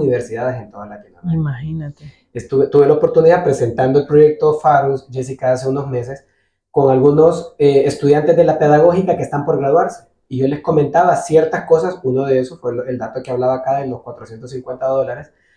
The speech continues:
Speaker 1: En Latinoamérica, en Honduras es cuatrocientos veinte. Y, s-,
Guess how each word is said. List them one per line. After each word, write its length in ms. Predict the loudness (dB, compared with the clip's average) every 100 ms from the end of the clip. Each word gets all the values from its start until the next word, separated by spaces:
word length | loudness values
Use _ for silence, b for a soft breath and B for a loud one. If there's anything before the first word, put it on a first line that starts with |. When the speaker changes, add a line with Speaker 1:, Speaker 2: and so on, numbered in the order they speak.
| _ -4
Speaker 1:
En 100 | 0
Latinoamérica, 580 | 2 2 4 2 0 0
en 120 | 2
Honduras 340 | 2 0 -2
es 80 | -4
cuatrocientos 520 | -10 -12 -12 -10 -12 -10
veinte. 380 | -12 -14 -20 _ _ _ _ _ _ _ _ -12
Y, 320 | -8 -8 -12 _ _ _ _ _
s-, 300 | -20 -18 -18